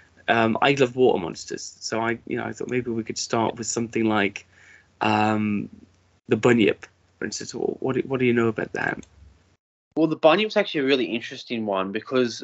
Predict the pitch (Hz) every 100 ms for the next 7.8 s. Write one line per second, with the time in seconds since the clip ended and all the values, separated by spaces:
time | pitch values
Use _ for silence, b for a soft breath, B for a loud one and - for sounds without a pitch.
0 | - 131 151 175 127 151 170 170 147 -
1 | 135 147 127 - 143 170 - 123 135 135
2 | - 139 143 - 117 143 120 120 123 123
3 | 127 113 104 127 123 - 131 120 113 107
4 | - 107 110 - 107 107 104 _ B B
5 | 98 95 143 - 147 123 117 - 131 117
6 | 123 110 113 110 101 - 113 120 95 92
7 | _ B B B 117 110 104